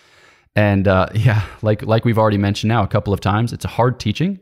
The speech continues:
uh, and it, it takes its toll on our humanity. But we're gonna seek to kind of sift through some insights which will make the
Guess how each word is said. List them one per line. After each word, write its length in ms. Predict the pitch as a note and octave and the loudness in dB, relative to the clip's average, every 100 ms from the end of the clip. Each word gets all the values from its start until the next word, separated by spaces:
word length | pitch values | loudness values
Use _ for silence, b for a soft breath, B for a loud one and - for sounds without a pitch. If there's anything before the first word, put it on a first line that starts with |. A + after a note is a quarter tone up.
| _ | _
uh, 220 | G3 G2 F#2 | -2 0 0
and 80 | F2 | -4
it, 200 | - _ | -8 _
it 160 | - | -16
takes 320 | - C3+ B2+ - | -4 -2 -2 -12
its 180 | - | -14
toll 380 | - - A#2+ C3 | -6 -2 0 2
on 140 | A2+ G2+ | 2 2
our 40 | |
humanity. 600 | G2 F2+ F2+ F2+ B2+ D3+ B B B B | 2 0 0 -2 -4 -6 B B B B
But 100 | A#2 | 0
we're 80 | C#3 | 2
gonna 160 | D3 | 2
seek 340 | B2 C#3+ C#3 - | 0 -2 -2 -8
to 560 | - B2 A#2+ A2+ A2 G2+ | -2 0 2 2 0 -2
kind 220 | - F#2 | -2 -2
of 80 | - | -4
sift 380 | - D#3+ - | -2 -2 -2
through 320 | - B2+ C3 B2 | -6 0 2 2
some 180 | A#2+ - | -2 0
insights 560 | A2+ A2 A2 G#2 - | 0 2 2 0 -2
which 260 | G#2+ G#2 - | -6 -6 -2
will 140 | G#2+ | 0
make 320 | G2+ A2+ B2 | 2 0 -2
the 100 | G#2 | -6